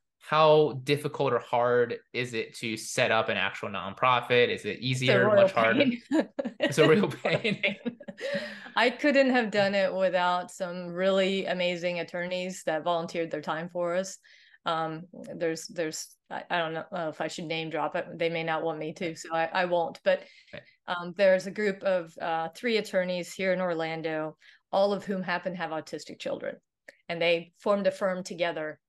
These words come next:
Speaker 2: and they basically said, "The resources of our firm are at your disposal." So that was absolutely wonderful. So they not only made sure that we got everything set up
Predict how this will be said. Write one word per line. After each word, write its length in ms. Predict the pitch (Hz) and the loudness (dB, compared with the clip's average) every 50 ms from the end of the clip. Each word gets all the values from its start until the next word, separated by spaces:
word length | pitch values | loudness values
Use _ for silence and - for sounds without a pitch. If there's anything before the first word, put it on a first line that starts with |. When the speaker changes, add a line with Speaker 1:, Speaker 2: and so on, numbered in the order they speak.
| _ - | _ -10
Speaker 2:
and 260 | 175 175 175 175 175 | -8 -6 -4 -2 0
they 100 | 180 175 | 0 2
basically 580 | 170 180 180 185 185 208 185 - 185 175 185 185 | 2 2 0 0 -2 -4 -8 -6 -4 -4 -4 -4
said, 280 | - - 180 170 170 | -2 0 0 0 0
"The 100 | 170 170 | -2 -2
resources 600 | 175 175 165 - - 180 170 170 - 185 165 151 | -2 -2 -4 -2 -2 -4 -4 -4 -6 -8 -6 -4
of 160 | 170 165 151 | -4 -4 -4
our 180 | 160 160 160 160 | -2 -2 -4 -4
firm 480 | - - - 185 165 170 170 165 165 - | -6 -4 -2 -2 0 0 -2 -4 -6 -6
are 160 | - 156 156 151 | -6 -4 -4 -2
at 240 | 147 143 147 - | -4 -4 -6 -8
your 100 | - - | -12 -14
disposal." 500 | - - - - 139 - - - - - _ _ _ _ _ _ _ _ _ _ - | -12 -12 -10 -10 -10 -12 -12 -14 -16 -20 _ _ _ _ _ _ _ _ _ _ -12
So 120 | - 208 | -10 -4
that 240 | 180 202 202 190 185 | 2 2 4 4 6
was 120 | 185 180 175 | 4 4 4
absolutely 560 | 175 175 175 - - 180 165 170 160 165 160 | 2 2 0 -2 -4 -4 -2 -2 -2 -2 -4
wonderful. 600 | 156 151 156 156 160 160 151 - - 151 143 143 - _ - - - _ - | -4 -4 -6 -6 -6 -6 -8 -8 -6 -8 -8 -8 -10 _ -20 -20 -20 _ -14
So 240 | - - 190 175 170 | -8 -2 0 0 4
they 200 | 170 185 202 202 | 4 4 4 4
not 180 | 208 202 190 | 4 4 4
only 240 | 190 185 185 185 185 | 4 4 4 2 0
made 300 | 180 180 180 175 170 - | 0 0 0 0 -2 -4
sure 240 | - - 185 180 170 | -4 -2 -2 0 0
that 160 | 170 165 160 | 0 -2 -4
we 80 | 165 160 | -4 -4
got 180 | 175 170 165 | -4 -2 -2
everything 440 | 180 190 196 202 202 - 202 190 190 | -2 -2 -4 -6 -8 -8 -8 -8 -8
set 260 | - - 202 196 180 | -6 -2 0 0 2
up 160 | 180 180 - | 2 0 -2